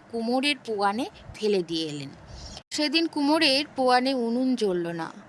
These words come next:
মা মঙ্গলচণ্ডী এসে ছেলেকে নিয়ে জয়াবতীর কোলে দিয়ে এলেন। আর একদিন জয়দেব ছেলেকে নিয়ে পুকুরের শিরতলায় ঘাড় গুজে পুঁতে দিয়ে এলেন। মা মঙ্গলচণ্ডী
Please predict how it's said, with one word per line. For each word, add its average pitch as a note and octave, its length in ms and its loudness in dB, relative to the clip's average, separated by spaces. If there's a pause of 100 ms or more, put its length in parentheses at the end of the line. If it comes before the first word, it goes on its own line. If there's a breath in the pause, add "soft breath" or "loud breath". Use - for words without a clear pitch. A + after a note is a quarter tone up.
মা B3+ 200 4
মঙ্গলচণ্ডী B3+ 800 0
এসে B3 400 0
ছেলেকে A3+ 460 -2
নিয়ে A3+ 380 -2
জয়াবতীর G#3+ 680 0
কোলে G#3+ 220 2
দিয়ে G#3 280 0
এলেন। F#3 240 -2 (540 loud breath)
আর C4+ 220 8
একদিন B3 500 2 (300 loud breath)
জয়দেব A#3 500 2
ছেলেকে A#3 480 -2
নিয়ে A#3+ 320 0
পুকুরের C4+ 480 -2
শিরতলায় C4+ 1000 2 (380 loud breath)
ঘাড় A3+ 580 0
গুজে A3 560 -4
পুঁতে G#3+ 240 0
দিয়ে E3+ 300 -2
এলেন। D#3+ 200 -8 (460 loud breath)
মা C4+ 180 8
মঙ্গলচণ্ডী C4 840 0